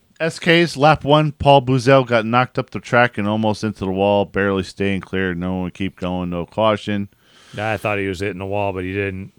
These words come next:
Speaker 1: Yeah.
Speaker 2: I thought he was stopping too, but he kept it rolling, which was nice.
Speaker 1: So the front free, the front, yeah, the front three slow down, shook out with Anthony Flannery, Eric Berndt, and Kyle James, and it never changed for the next, like,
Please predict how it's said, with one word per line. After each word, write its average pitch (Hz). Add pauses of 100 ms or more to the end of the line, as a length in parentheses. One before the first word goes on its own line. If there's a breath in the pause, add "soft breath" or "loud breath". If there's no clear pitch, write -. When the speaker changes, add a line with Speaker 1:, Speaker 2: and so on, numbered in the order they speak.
(140)
Speaker 1:
Yeah. 92
Speaker 2:
I 127
thought 151
he 101
was 90
stopping 123
too, 107
but 82
he 80
kept 87
it 85
rolling, 80
which 76
was 78
nice. 85 (840 soft breath)
Speaker 1:
So 131
the 123
front 156
free, 147
the 123
front, 147 (100)
yeah, 113
the 98
front -
three 120 (520 soft breath)
slow 95
down, 101 (500 soft breath)
shook -
out 156
with 131
Anthony 175
Flannery, 98 (180)
Eric 127
Berndt, 104 (160)
and 90
Kyle 107
James, 101
and 82
it -
never 101
changed 101
for -
the 90
next, 98
like, 78